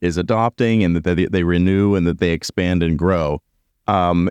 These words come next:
and that process has to be just as detailed. And we talk a lot about the tools that we have to, to flag signals and the data.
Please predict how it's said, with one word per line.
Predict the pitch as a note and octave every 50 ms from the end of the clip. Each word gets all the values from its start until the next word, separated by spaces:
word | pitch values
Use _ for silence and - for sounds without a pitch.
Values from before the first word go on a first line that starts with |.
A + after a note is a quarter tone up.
| -
and | - G2 G2 F#2+ F#2+ F#2
that | G#2+ C3+ -
process | - - C3 C3 B2 - A#2+ A2 - -
has | A#2 G#2 G#2 -
to | -
be | G2 G2 F#2+
just | F#2 - - G#2+ A2 - -
as | G2+ F#2 F2
detailed. | - - A2 B2+ B2+ - F2 E2 E2 D#2 E2+ F2
And | G2+ A2 A2+
we | A#2 B2+ B2
talk | - C#3 C#3 C#3 C3+ -
a |
lot | B2+ A2+ G#2+ A#2 A#2 B2 B2+
about | A#2+ A#2 A2 G#2+ -
the | -
tools | - - D#3 D3+ C#3+ C#3+ C#3 B2+
that | B2+ C3+
we | B2 C3 B2 A#2+
have | A#2+ B2 B2 A#2+ A#2+ A#2+ A2+ G#2
to, | - - F#2 E2+ E2+
to | - - F#2+
flag | E2 - - A#2 A#2 A2+ A2+ A2+ -
signals | - - A2+ A2 A2+ A2+ G#2+ G#2+ A2 A2 A2+
and | G2+ F#2
the | F#2+ F#2
data. | F#2+ G2+ G#2+ C3 D#3 D#3 A#2 F2 F2 F2+